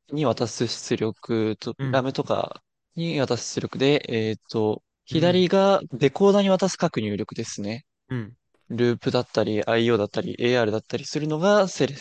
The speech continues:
Speaker 1: デコーダーにこれらの入力を渡して、
Speaker 2: うん。
Speaker 1: 右側のやつが、を出力するっていうような
Speaker 2: はいはいはい。
Speaker 1: 心理指標になっています。
Speaker 2: えっと、一番左のまとまり、ループ、アイオー、エーアールなんちゃらっ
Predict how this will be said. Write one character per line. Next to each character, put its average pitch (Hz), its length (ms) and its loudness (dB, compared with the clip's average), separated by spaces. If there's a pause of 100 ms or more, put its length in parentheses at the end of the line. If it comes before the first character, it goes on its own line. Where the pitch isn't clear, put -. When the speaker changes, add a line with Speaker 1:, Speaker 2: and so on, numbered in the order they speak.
(140)
Speaker 1:
デ 117 160 0
コ 214 220 -4
ー 208 40 0
ダ 214 80 -2
ー 214 40 -2
に 220 220 -2
こ - 140 -2
れ 156 80 2
ら 139 100 2
の 113 100 -2
入 110 140 0
力 113 200 -2
を - 80 2
渡 127 160 -2
し - 100 -8
て、 180 380 2
Speaker 2:
う - 20 -2
ん。 131 80 -6
Speaker 1:
右 127 200 -4
側 135 240 2
の 135 100 -8
や 139 100 -4
つ 117 340 -8 (300)
が、 151 140 2
を - 20 -2 (360)
出 - 200 -2
力 - 160 -2
す - 120 0
る 170 220 2 (200)
っ - 20 -20
て - 80 -2
い 107 220 2
う - 20 0
よ 107 120 0
う - 20 -2
な - 100 -8
Speaker 2:
は - 80 -4
い 123 80 -4
は 110 140 -8
い 101 40 -10
は 98 100 -8
い。 - 20 -12
Speaker 1:
心 113 120 -4
理 101 60 -2
指 120 80 -8
標 131 140 -4
に 131 60 -2
な 104 60 0
っ - 20 -2
て - 120 -8
い 69 60 -8
ま - 160 -10
す。 - 280 -20 (240)
Speaker 2:
え 143 100 2
っ 135 60 2
と、 139 120 0
一 135 160 -6
番 165 160 4
左 165 320 4
の 160 140 4
ま 151 160 4
と 156 160 2
ま 151 180 6
り、 147 300 0 (380)
ル 135 260 -2
ー - 40 -20
プ、 135 140 2
ア 131 100 4
イ 131 120 2
オ 120 220 2
ー、 - 60 -6
エ 117 220 0
ー 117 80 2
ア - 20 0
ー 110 40 -2
ル 107 100 -8
な 113 100 -6
ん 110 80 -10
ち - 120 -20
ゃ 107 40 -4
ら 101 120 -4
っ 98 40 -8